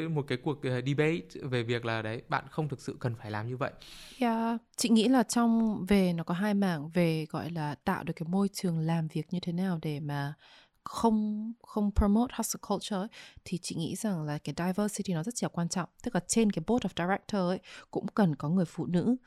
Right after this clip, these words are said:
Speaker 2: người nam giới, người đã làm mẹ, người chưa làm mẹ, để mọi người có thể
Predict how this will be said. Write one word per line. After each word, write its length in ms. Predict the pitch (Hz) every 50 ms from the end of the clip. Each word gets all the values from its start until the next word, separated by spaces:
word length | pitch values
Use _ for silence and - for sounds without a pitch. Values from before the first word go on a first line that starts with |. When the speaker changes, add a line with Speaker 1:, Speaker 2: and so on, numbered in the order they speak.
| _ _ _ _
Speaker 2:
người 180 | 180 170 160 156
nam 240 | 151 180 185 185 190
giới, 380 | - - 156 151 151 156 180 - - - - - -
người 180 | 175 170 160
đã 160 | 147 127 139
làm 260 | 220 233 202 165 151 156
mẹ, 240 | 160 156 143 - -
người 220 | - 170 165 156 147
chưa 200 | - - 220 202
làm 200 | 190 175 151 151
mẹ, 180 | 160 160 - -
để 140 | - 170 165 -
mọi 220 | 170 175 180 - - -
người 400 | 170 180 180 185 185 185 170 147
có 140 | - 143 156
thể 200 | - 226 202 160